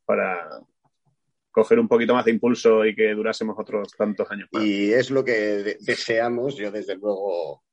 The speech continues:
Speaker 2: eh, siempre lo he dicho, eh, aquí en Carretera Perdida vas a seguir sonando por, por, por puro fanatismo y nepotismo, que también lo, lo hay, y me, y me siento muy orgulloso de,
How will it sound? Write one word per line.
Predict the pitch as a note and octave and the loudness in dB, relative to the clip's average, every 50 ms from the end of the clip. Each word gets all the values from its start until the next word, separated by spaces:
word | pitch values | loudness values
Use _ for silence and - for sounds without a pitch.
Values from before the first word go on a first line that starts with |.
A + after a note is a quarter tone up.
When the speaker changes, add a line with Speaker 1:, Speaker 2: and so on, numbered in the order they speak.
| _ _ | _ _
Speaker 2:
eh, | D2 D2+ D#2+ D2 C#2+ D2 C#2+ C#2+ | -12 -10 -8 -8 -8 -8 -10 -10
siempre | - - G#2 F#2 F2 F2 | -6 -4 -4 -4 -4 -6
lo | F2+ F2+ | -6 -6
he | F2 | -4
dicho, | F2+ A2 G#2+ - - A#2+ B2 - - - - B1+ | -4 -4 -6 -6 -6 -6 -6 -8 -10 -14 -18 -18
eh, | B1+ B1 B1 - - _ _ _ | -16 -16 -18 -20 -20 _ _ _
aquí | - - - - B2 B2+ A#2 A2+ | -16 -16 -8 -2 0 2 2 2
en | G#2+ G#2+ G#2 G#2 G#2 G2+ | 2 2 0 0 0 -2
Carretera | G#2 G2+ G2 G2 - A2+ G#2 F#2 | -2 -4 -4 -4 -4 -4 -4 -4
Perdida | F#2+ E2+ G2 G#2 G#2 | -4 -4 -2 -2 -2
vas | G2 F#2+ F2+ - - | -2 -2 -4 -6 -6
a | F2 E2 | -8 -6
seguir | - - D#2+ F2 F#2 F#2 F#2 F2 - - - _ | -6 -8 -6 -4 -4 -4 -4 -4 -6 -10 -12 _
sonando | _ - - F2 E2 F2 F2+ F#2 G2+ B2+ B2 | _ -10 -8 -6 -6 -6 -4 -4 -4 -4 -4
por, | - D2 C#2+ D2 D2 - _ _ _ _ _ _ - | -6 -8 -10 -10 -10 -14 _ _ _ _ _ _ -10
por, | - E2+ - - _ _ - - _ _ _ | -10 -10 -10 -12 _ _ -16 -16 _ _ _
por | - A2 F#2+ - - - _ | -4 -4 -4 -4 -8 -8 _
puro | - C#3+ C3+ C3+ | -2 0 0 0
fanatismo | C3 - B2+ A#2 A#2 G#2+ G2 G2 B2+ C3+ B2 C#3 C3+ C#3 C3+ - - | 0 0 -2 -2 0 -2 -2 -2 -2 -2 -2 0 0 0 0 -2 -4
y | - G#2+ G#2 | -6 -8 -6
nepotismo, | G2 G2+ - - - D#2+ D#2 - A2+ A2+ G#2 - C3 D3 F#3 - | -4 -6 -6 -6 -8 -10 -8 -6 -6 -6 -6 -6 -10 -12 -12 -12
que | - E2 | -14 -12
también | D#2 F2 F2+ F2+ F#2+ G2 F#2+ F#2 E2+ D#2+ E2+ E2 | -10 -8 -6 -4 -2 -2 -2 -2 -4 -4 -4 -4
lo, | E2+ E2 D#2+ D2 D2+ B1 G#1 - | -4 -4 -4 -4 -6 -6 -8 -6
lo | - - C#2 | -6 -4 0
hay, | E2 G2+ F#2+ - | 0 0 0 2
y | G2+ | 0
me, | G2+ - - | -2 -2 -4
y | G2 | -4
me | G2+ G2+ | -4 -4
siento | - - A2 G#2 G#2 G2+ | -2 -2 -2 -2 0 0
muy | G2+ G#2 G2+ | 0 0 0
orgulloso | G2+ G#2 G2+ G2+ G#2 G2+ G#2 A#2+ - - A2 | -2 -2 -4 -4 -2 0 0 0 0 0 0
de, | F#2+ F#2+ F#2+ F#2+ F#2 F2+ F2+ E2+ D2 E2 D#2+ - | 0 0 0 0 0 0 0 -2 -4 -4 -6 -6